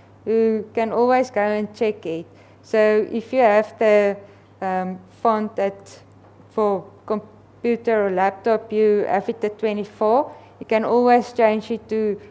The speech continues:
smaller on your mobile phone. So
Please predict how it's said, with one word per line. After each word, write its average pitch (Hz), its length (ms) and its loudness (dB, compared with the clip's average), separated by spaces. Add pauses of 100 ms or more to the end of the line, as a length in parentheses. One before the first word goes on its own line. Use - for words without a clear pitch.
(160)
smaller 220 600 0
on 202 180 -4
your 196 480 -2
mobile 196 420 0
phone. 165 520 -4
So 190 340 -2